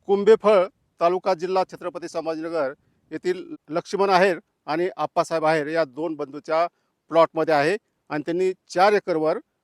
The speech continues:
टरबूजाची लागवड केलेली आहे आणि या चारही एकरला त्यांनी क्रॉप कव्हरचा वापर केलेला आहे. आणि या टरबूजावर क्रॉप कव्हरचा वापर केल्यामुळं त्याचे किती फायदे आहेत, त्याला खर्च किती येतो, क्रॉप कव्हर टाकायचं कधी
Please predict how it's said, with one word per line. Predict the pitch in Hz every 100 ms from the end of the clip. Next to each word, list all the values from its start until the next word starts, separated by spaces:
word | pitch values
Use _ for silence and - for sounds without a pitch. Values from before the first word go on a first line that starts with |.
| _
टरबूजाची | 175 165 170 165 175
लागवड | 156 151 139
केलेली | 151 143
आहे | 147
आणि | 196 151 151
या | 147 -
चारही | 156 170
एकरला | 190 156 143 143
त्यांनी | 143 131 160 190 _ _ _ _
क्रॉप | 147 160 -
कव्हरचा | 139 143 131 151 175 -
वापर | 139 127 143 139
केलेला | 135 123 123
आहे. | 131 107 98 _ _ _ _ _ -
आणि | 147 175 190
या | 185 202 214 220 _
टरबूजावर | 180 175 180 180 160 165 180 _ _ _ -
क्रॉप | 165 180
कव्हरचा | 180 170 165
वापर | 165 160
केल्यामुळं | 156 160 160 156 135 - _ _ _
त्याचे | - 156 185
किती | - 196 -
फायदे | 185 196 196
आहेत, | 185 147 _ _ _ _ _ _ _ _ _ _ _ _ _ _
त्याला | 175 185
खर्च | - 190 233 -
किती | 180
येतो, | 202 190 143
क्रॉप | 113 - 185 -
कव्हर | 196 160
टाकायचं | 180 226 220 208
कधी | 196 190